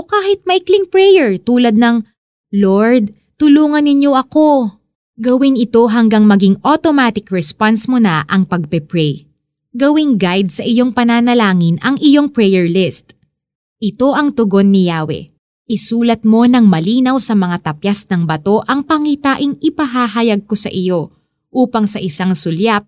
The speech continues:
ay mabasa agad at maipabatid ito." Isulat mo ito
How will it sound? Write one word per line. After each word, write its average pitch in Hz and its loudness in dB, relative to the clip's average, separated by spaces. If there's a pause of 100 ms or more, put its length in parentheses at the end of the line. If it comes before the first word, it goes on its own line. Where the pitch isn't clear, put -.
(300)
ay 196 0
mabasa 160 -4
agad 190 -4
at 220 -6
maipabatid 196 -2
ito." 151 -6 (720)
Isulat 196 0
mo 262 -4
ito 196 0